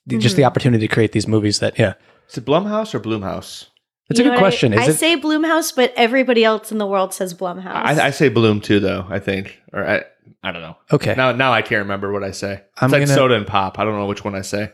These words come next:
Speaker 1: I'm gonna stick with Blum.
Speaker 3: Okay, that's
Speaker 1: Uh,
Speaker 3: fair.
Speaker 1: two to one. That's
Speaker 3: Okay.
Speaker 1: fine. I'll take it.
Speaker 3: All right, is it treats time?
Speaker 1: It's treats time. Well, actually, one more thing about the universe is I'm, I'm a huge theme park nerd, and they are creating Universal's new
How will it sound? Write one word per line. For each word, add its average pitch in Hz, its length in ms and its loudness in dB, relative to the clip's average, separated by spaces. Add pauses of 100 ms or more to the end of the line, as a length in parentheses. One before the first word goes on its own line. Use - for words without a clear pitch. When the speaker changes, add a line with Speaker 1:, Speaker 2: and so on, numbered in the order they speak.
Speaker 1:
I'm - 140 0
gonna 127 100 6
stick - 280 2
with 110 120 -10
Blum. 95 380 0
Speaker 3:
Okay, - 280 -2 (180)
that's - 160 -2
Speaker 1:
Uh, - 20 -8
Speaker 3:
fair. 92 220 -4 (480)
Speaker 1:
two 139 120 4
to 117 60 6
one. 98 200 -2
That's 107 180 0
Speaker 3:
Okay. - 60 -16
Speaker 1:
fine. 95 220 -2 (280)
I'll 131 100 2
take 110 220 0
it. - 100 -4
Speaker 3:
All 120 60 2
right, 117 60 2
is 101 80 -4
it 95 80 -8
treats 147 260 0
time? 208 300 0 (340)
Speaker 1:
It's 147 200 2
treats - 340 0
time. 180 320 2 (140)
Well, 147 160 2
actually, 135 260 0
one 135 260 2
more 156 160 6
thing 143 220 4
about 127 220 2
the 120 100 0
universe 120 460 4
is 117 280 2
I'm, 127 300 0 (120)
I'm 127 380 2
a 120 80 0
huge 120 340 0
theme 120 200 -2
park 113 240 0
nerd, 104 440 -2 (140)
and 107 340 -2
they 117 300 4
are 110 280 4 (100)
creating 120 680 0
Universal's 139 520 2
new 123 720 4